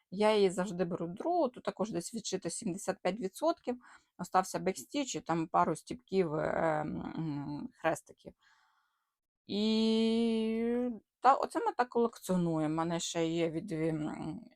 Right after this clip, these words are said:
чарівної країни, також там машинка червона, ми відшивали. Ось отакий набірчик в дорогу, я її, ну, беру, відшиваю. Також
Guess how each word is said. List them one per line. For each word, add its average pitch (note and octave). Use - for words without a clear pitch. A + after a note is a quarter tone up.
чарівної F3
країни, F4+
також A3+
там F#3+
машинка G3+
червона, F3+
ми E3+
відшивали. F3
Ось -
отакий G#3
набірчик G#3
в -
дорогу, G#3
я E3+
її, D#3+
ну, D#3
беру, F#3
відшиваю. E3
Також D4